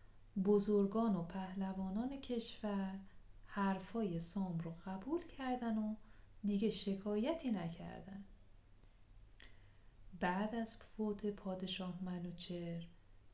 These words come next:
و به هم ریختگی اوضاع ایران به خاطر بی‌لیاقتی نوذر، باعث شد تا کسی به نام پشنگ که نوهٔ تور بود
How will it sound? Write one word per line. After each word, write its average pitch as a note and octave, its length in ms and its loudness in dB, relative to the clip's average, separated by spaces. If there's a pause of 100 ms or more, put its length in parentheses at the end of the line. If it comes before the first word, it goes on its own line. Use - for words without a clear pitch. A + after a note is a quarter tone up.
و E3+ 80 4
به E3+ 180 -2
هم E3+ 240 0
ریختگی E3 640 0
اوضاع F3+ 540 -2
ایران F#3+ 680 -2 (300)
به G3 80 -2
خاطر F3+ 340 -4
بی‌لیاقتی F3 1120 -2
نوذر، F#3 680 0 (600)
باعث G3 380 0
شد G3 300 -4
تا F3+ 140 -4
کسی G#3+ 400 -6
به E3+ 200 0
نام E3+ 360 2 (100)
پشنگ A#3 840 0 (400)
که G#3 120 2
نوهٔ F#3 580 4
تور F3 460 -2
بود A3 460 -4